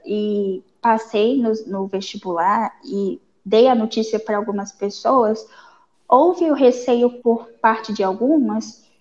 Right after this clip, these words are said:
que eu estivesse, é, ingressando na física pra demonstrar meu lado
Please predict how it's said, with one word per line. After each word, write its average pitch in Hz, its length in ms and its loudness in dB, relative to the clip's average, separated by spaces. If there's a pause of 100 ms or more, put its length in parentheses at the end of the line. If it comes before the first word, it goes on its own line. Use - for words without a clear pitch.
(320)
que 247 100 4
eu 247 160 6
estivesse, 254 880 2
é, 233 360 0
ingressando 247 540 2
na 240 160 2
física 254 680 0
pra 254 300 0
demonstrar 247 680 4
meu 262 220 2
lado 247 600 0